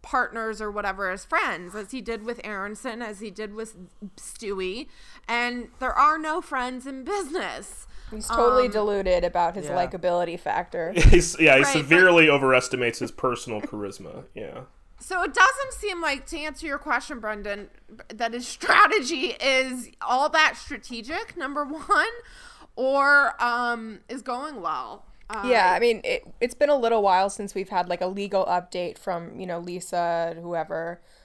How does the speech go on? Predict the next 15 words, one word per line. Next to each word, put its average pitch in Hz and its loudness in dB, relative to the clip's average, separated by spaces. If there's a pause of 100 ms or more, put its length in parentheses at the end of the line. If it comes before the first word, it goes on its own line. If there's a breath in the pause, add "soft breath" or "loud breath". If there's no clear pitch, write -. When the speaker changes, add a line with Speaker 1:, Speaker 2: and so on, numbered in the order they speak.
(180)
Speaker 2:
So, 170 -2
you 196 -6
know, 165 -2
we'll 175 0
probably 175 -4
get 170 -6
some 175 -10
of 160 -8
that 165 -2
next 170 -10
episode. 165 -8
But, 170 -4 (640 soft breath)
yeah, 190 0
I 180 -8
mean 175 -10